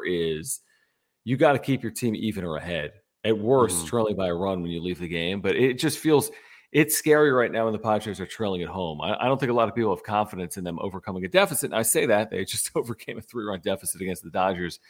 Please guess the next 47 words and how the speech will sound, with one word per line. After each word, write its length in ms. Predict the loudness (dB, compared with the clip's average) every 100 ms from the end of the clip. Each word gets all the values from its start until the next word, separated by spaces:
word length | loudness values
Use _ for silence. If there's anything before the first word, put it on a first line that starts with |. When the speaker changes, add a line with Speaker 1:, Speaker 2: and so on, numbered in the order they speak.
| -20 -20 -20 -10 -4
Speaker 1:
in 100 | 0
the 80 |
biggest 360 | 4 4 2 0
game 160 | 0 0
of 120 | -4
their 120 | -4
season. 680 | -2 2 2 0 -4 -10 -18 _ _ _ _ _ -2
Um, 380 | 0 0 0
so 180 | 0 4
we'll 100 | 4
see. 180 | 4 2
And 80 | 4
by 80 | 6
the 80 | 6
way, 100 | 4
Nola, 360 | 4 2 0
to 140 | -2 -4
your 80 | -4
point, 500 | -2 0 0 -2 -4
he's 220 | -6 -2
got 200 | -2 -2
three 200 | 0 2
one 300 | 4 4 4
one 240 | 4 4
lifetime 640 | 4 2 2 2 2 -2 -8 -4
in 80 | -2
eight 160 | -2
starts 560 | -2 0 0 0 -8 -10 -6
against 300 | -4 -4 -6
the 40 |
Padres, 460 | -4 -2 -2 -4 -6
but 100 | -8
fifty-five 640 | -8 -6 -4 -2 -2 -2
innings, 280 | -6 -6 -6
thirty-nine 480 | -4 -2 -2 -4 -4
hits. 260 | -6 -6
He 80 | -8
was 140 | -8 -6
unbelievable 720 | -4 -4 -4 -4 -4 -2 -2 -2
in 60 |
that 160 | -4 -4
one 180 | -6 -4
start 240 | -4 -4
at 100 | -4
Petco 320 | -6 -6 -6
this 200 | -6 -4
year 240 | -4 -4